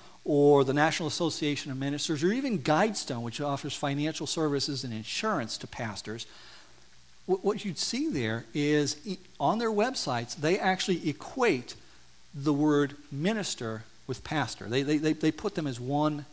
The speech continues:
in the same. And, and unfortunately, what we're gonna see today is that that's not a proper understanding of the word.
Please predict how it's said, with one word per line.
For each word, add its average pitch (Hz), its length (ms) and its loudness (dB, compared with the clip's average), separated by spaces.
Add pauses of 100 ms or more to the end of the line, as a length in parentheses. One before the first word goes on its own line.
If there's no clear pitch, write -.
in 147 140 -2
the 120 80 -4
same. 127 380 -6 (580)
And, 170 160 -4
and 165 200 -2
unfortunately, 208 480 0
what 180 60 6
we're 160 80 2
gonna 151 100 0
see - 200 -2
today 127 340 0
is 120 160 -4
that 147 280 -2
that's 175 260 0
not 147 600 -2 (400)
a - 40 -6
proper 147 440 0
understanding 139 760 -6
of 107 140 -10
the - 40 -8
word. 139 400 -6